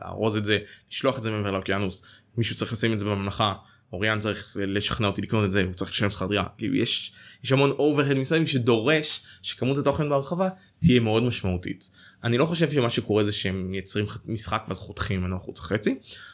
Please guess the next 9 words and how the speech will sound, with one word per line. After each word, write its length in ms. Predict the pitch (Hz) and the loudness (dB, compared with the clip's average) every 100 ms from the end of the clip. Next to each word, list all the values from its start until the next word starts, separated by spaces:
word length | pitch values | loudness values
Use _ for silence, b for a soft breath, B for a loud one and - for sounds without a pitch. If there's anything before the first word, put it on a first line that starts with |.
| B | B
אני 100 | 113 | -4
חושב 420 | 107 - 208 202 196 - b b | -4 -2 2 2 0 -10 b b
שמה 280 | - 113 117 | -4 0 0
שקורה 400 | 127 - 117 110 | 0 2 4 4
זה 80 | |
שהם 340 | 104 95 92 92 | 2 -2 -4 -4
מייצרים 360 | 92 - 92 | -6 -8 -10
משחק, 340 | 87 - - - | -10 -6 -6 -6
ואז 600 | 107 120 165 165 160 160 | -4 -2 -2 -2 -4 -10